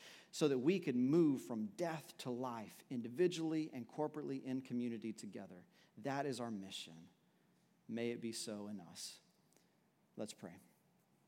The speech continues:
Gracious God, we pray that,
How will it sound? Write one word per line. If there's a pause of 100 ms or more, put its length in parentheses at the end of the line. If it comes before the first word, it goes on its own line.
(2750)
Gracious
God, (1400)
we
pray
that,